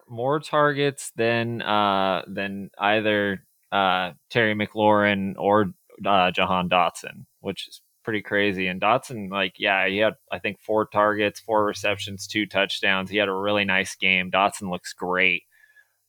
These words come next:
Um, but yeah, Terry, Terry really only saved his day with that long touchdown because he wasn't super involved otherwise. There was a ton of work to Curtis Samuel, and a lot of his targets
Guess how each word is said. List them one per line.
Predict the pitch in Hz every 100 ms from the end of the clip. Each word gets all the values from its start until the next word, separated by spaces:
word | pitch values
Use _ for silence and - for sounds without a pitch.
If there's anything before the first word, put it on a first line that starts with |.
| -
Um, | 92 92 87 85 - _ _ _ _ _ _ _ -
but | 110
yeah, | 123 110 -
Terry, | - 135 165 160 147 135
Terry | - 135 170 190
really | 165 160 143
only | 139 123
saved | - - 131 117
his | 113 90
day | 107 104
with | 120 113
that | 101 -
long | 101 101 98
touchdown | 101 101 - 120 131
because | 120 110 101
he | 110
wasn't | 95 95 120 135 151 - _ -
super | - 131 135 120
involved | 98 87 92 101 -
otherwise. | 117 131 131 135 143 143 120
There | 101
was | 98 92
a | 92 _ _
ton | - 135 151
of | 156 113
work | 113 120
to | 123
Curtis | - 117 107 104
Samuel, | 101 104 113 123
and | 117
a | 98
lot | 95 95 107
of | 127
his | 127 -
targets | - 101 101 113 113 -